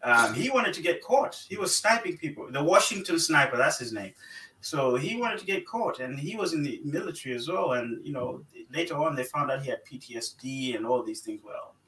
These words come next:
you know, you know how it is. But yeah, I, I'm not gonna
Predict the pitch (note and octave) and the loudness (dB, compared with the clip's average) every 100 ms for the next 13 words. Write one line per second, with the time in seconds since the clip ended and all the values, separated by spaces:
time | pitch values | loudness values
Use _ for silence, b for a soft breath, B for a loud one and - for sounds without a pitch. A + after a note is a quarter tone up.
0 | _ - - - B B B B B - | _ -20 -20 -20 B B B B B -20
1 | - G2+ G#2 A2 G#2+ G#2+ G#2 C3 B2 C3 | -14 -10 -8 -8 -8 -6 -4 4 6 8
2 | A#2 D#3 E3 E3+ A#3+ F#3 F3+ D3 | 6 6 4 2 0 0 0 0